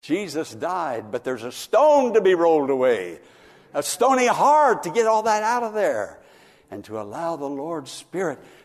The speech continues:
to come in. Now, He died. Oh, everybody was glad.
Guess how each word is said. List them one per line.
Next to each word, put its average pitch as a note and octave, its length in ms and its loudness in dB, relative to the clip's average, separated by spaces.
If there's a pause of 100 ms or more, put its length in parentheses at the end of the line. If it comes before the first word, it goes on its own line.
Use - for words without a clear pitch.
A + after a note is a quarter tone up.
to - 80 -16
come A#2 240 -8
in. F2 240 -10 (840)
Now, A#2+ 240 -2 (1040)
He G#2+ 140 -8
died. G2 560 -2 (800)
Oh, A#2 120 -2
everybody A2 420 -2
was F#2+ 160 -12
glad. A2 360 -2